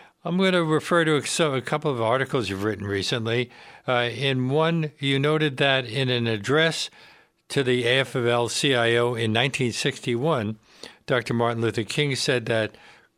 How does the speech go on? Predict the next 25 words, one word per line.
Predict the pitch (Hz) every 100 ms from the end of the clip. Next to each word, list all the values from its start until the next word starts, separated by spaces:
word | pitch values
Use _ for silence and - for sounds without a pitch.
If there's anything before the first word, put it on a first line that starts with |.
| _ _ _
the | - 120 107
labor | 117 160 170
movement | 143 127 117 120
did | 110 113
not | 120 143 143
diminish | 127 123 151 156
the | - 120
strength | - 120 107 -
of | 110
the | 110
nation, | 107 107 - 113
but | 104 110
enlarged | 101 110 104 101 113 123 123 -
it. | 104 80 - - - -
And | 127 120
by | 113
raising | 113 110 143 202 175 147
the | 107
living | 98 98 98 98
standards | - 101 95 95
of | 101
millions, | 95 104 107 104 98
labor | 117 127 120
miraculously | 110 104 101 120 131 143 120 - 131
created | 113 131 117 113 110